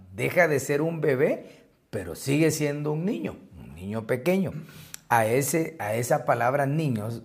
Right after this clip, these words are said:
pequeño, se llama tecnión o tecnón,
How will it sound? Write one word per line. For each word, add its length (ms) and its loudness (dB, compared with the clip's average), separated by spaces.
pequeño, 600 2
se 220 -2
llama 540 0
tecnión 840 0
o 160 -4
tecnón, 640 -4